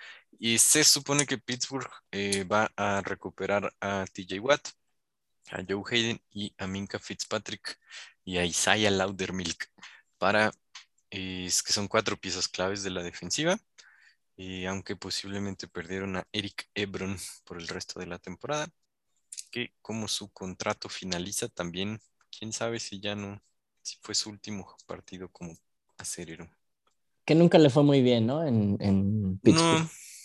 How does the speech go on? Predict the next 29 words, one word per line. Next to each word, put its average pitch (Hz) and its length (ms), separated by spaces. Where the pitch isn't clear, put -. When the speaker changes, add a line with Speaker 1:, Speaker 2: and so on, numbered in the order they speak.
Speaker 1:
su - 160
primer 170 300
temporada. 135 580
Y 95 380
luego 95 400
creo 92 180
que - 180
no. 87 180
Y 107 220
ya 127 240
ahora 123 220
con, 98 400
con 90 380
este - 180
Speaker 2:
Con 127 140
Freiermuth, 127 960
creo 117 200
que 113 140
ya. 104 300
Speaker 1:
Está, 92 560
sí, 107 340
no, 104 180
no 104 180
veo 101 200
que - 160
lo 87 380
vayan 90 260
a 87 60
renovar. 82 400